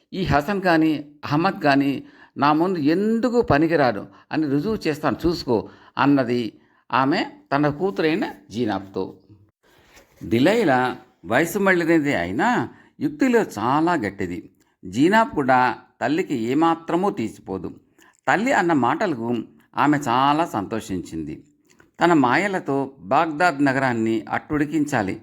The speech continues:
అని దిలైలా నిశ్చయించింది. ఒకనాడు ఆమె మెడ నిండా తావళాలు, ముఖానికి ముసుగు, చేతిలో సూఫీ బిచ్చగాళ్ల జెండా ధరించి సూఫీ సన్యాసిని అవతారంతో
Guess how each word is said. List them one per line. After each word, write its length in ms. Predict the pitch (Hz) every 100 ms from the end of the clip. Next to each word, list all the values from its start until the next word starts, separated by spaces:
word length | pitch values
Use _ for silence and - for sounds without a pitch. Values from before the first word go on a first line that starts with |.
| -
అని 360 | 113 110 104 - - _ 85
దిలైలా 480 | 123 160 156 156
నిశ్చయించింది. 880 | 170 104 - 95 87 85 82 82 - _ _ _ _ -
ఒకనాడు 400 | 208 208 208 -
ఆమె 500 | 170 147 127 123 127 - _ -
మెడ 180 | 127 175
నిండా 420 | 185 175 143 139
తావళాలు, 800 | - 104 123 120 110 104 104 - - _ -
ముఖానికి 440 | 139 147 185 165
ముసుగు, 480 | 101 113 110 113 113 107 - _ _ _ -
చేతిలో 380 | 175 196 185 175
సూఫీ 380 | - 175 202 196
బిచ్చగాళ్ల 500 | 165 - 160 156 139
జెండా 520 | 90 104 110 110 110
ధరించి 540 | 101 123 - 247 151 - - _ _
సూఫీ 320 | 196 226 254
సన్యాసిని 600 | 240 180 170 165 160 147
అవతారంతో 840 | 127 117 123 127 120 110 110 107